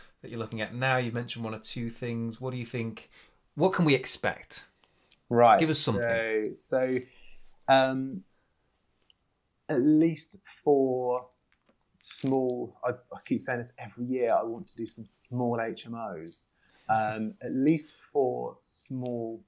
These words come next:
Speaker 2: H M Os, so, so four bed H M Os in Norwich that will be with joint venture partners. So they'll be, um, where setting up long-term plans where a partner puts the funds in, um, and myself and the team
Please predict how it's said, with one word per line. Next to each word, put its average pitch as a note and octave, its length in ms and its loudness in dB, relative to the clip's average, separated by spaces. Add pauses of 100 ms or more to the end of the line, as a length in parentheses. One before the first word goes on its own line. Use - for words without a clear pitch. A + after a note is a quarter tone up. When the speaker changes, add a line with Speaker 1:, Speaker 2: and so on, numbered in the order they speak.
(380)
Speaker 2:
H - 200 -8
M A2+ 60 -6
Os, G#2 220 -6
so, G#2 140 -6 (160)
so - 140 -10 (200)
four A#2 180 4
bed G2 300 -2 (180)
H - 180 -12
M G#2 60 -10
Os G2 520 -12
in A2 140 -8
Norwich G2 380 -10
that F#2 180 -6
will G2+ 180 -10
be G2+ 240 -12
with F2 300 -12
joint G#2 180 -8
venture G#2+ 300 -8
partners. B2+ 520 -4
So G#2+ 420 -4 (540)
they'll G2+ 160 2
be, F#2+ 320 -6 (260)
um, F#2+ 360 -6 (260)
where F#2+ 240 0 (360)
setting - 380 0
up - 260 -12
long-term A#2 540 -6
plans F#2+ 540 -6
where - 360 -6 (320)
a - 60 -14
partner - 380 -6
puts - 200 -8
the - 80 -18
funds G2+ 380 -6
in, F#2+ 260 -8 (400)
um, F#2+ 220 6
and G2+ 100 -10
myself G2 400 -6
and G2 120 -14
the - 40 -20
team F#2+ 280 -10